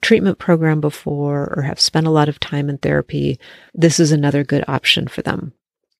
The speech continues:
And I think it's helpful even to write out a list of your son or daughter's recovery capital and barriers.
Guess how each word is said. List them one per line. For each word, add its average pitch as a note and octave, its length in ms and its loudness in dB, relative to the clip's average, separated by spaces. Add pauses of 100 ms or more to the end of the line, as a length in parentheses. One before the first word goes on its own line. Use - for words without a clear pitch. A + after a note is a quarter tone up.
(720)
And F#3+ 80 -2
I G#3 60 2
think C4 160 0
it's G4 140 2
helpful E3 600 2 (400)
even F3+ 340 6
to E3 420 2
write F#3 220 2
out C4 160 0
a A3 40 -2
list D#3 440 2
of C#3+ 120 -4
your D#3 100 0
son D3+ 220 -2
or D3+ 80 -2
daughter's D3 400 0
recovery D3 440 -4
capital D3 460 -4
and C#3 100 -6
barriers. D#3+ 640 0